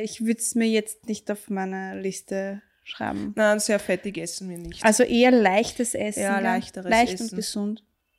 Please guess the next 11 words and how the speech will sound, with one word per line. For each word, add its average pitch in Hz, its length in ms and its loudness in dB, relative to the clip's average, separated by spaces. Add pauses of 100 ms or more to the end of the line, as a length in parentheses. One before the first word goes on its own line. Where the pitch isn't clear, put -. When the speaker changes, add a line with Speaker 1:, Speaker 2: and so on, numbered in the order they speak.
(180)
Speaker 1:
So. 233 220 4 (500)
Speaker 2:
Ich 240 180 0
bin. 190 220 -4 (580)
Nächste 240 380 6
Speaker 1:
<laughs> - 0 -
Speaker 2:
Frage. 180 400 -2 (800)
Warte, 214 200 -8
warte, 277 180 -2
warte, 277 220 0
warte. 220 320 -2 (760)
Ah, - 120 -8